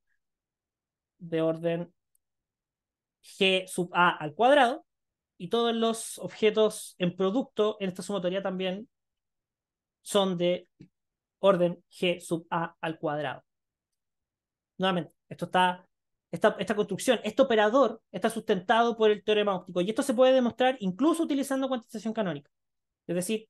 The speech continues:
expandiendo con operadores de subida y bajada. Listo, lo logramos para los diagramas, pero en realidad nosotros no queremos los diagramas, queremos los,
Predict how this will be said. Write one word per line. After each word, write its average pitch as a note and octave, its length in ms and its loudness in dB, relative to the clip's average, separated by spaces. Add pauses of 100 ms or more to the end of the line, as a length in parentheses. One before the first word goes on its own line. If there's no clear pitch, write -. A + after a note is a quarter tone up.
(100)
expandiendo F3+ 640 -4
con F#3+ 160 4
operadores F3+ 340 -2
de F3 60 -10
subida D#3+ 260 -6
y D#3+ 40 -2
bajada. D3 380 -8 (2500)
Listo, D4 380 4 (440)
lo G3+ 140 4
logramos C#4 380 6
para C#4+ 320 8
los C4+ 300 2
diagramas, B3 500 0
pero F#3+ 160 -2
en F#3+ 80 -6
realidad G#3+ 220 0
nosotros C4 280 -2
no C4 140 -2
queremos D4 320 2
los G#3 120 2
diagramas, D#3+ 360 -4
queremos G#3 300 -2
los, - 520 -2